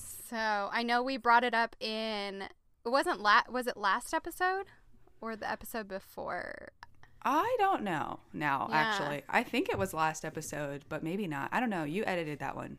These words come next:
Speaker 2: Do you remember?
Speaker 1: Yeah, <laughs> I don't know. I don't remember.
Speaker 2: Okay.
Speaker 1: But I know we had talked about, we're like, "You know what? We're gonna talk about this." So,
Speaker 2: Yeah.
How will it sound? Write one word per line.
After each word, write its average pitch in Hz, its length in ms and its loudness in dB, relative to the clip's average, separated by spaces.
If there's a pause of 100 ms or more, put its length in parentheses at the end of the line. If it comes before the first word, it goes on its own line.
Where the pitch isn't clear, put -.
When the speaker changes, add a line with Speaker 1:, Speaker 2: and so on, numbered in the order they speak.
Speaker 2:
Do 160 80 -8
you 170 60 -6
remember? 175 220 -8
Speaker 1:
Yeah, 285 160 2
<laughs> - 40 0 (120)
I 311 80 8
don't 302 380 4
know. 247 100 -4 (380)
I 269 100 2
don't 240 300 0
remember. 202 440 -4 (280)
Speaker 2:
Okay. 190 360 2
Speaker 1:
But 285 100 6
I 277 100 10
know 311 180 6
we 330 120 2
had 277 140 4
talked 269 220 -2
about, 254 160 2
we're 277 100 -2
like, 262 240 -2
"You 311 60 -4
know 381 140 0
what? 415 300 -2
We're 339 120 -4
gonna 523 220 -2
talk 320 260 -6
about 202 300 -8
this." 190 300 -2 (1160)
So, 233 80 -2
Speaker 2:
Yeah. 196 340 4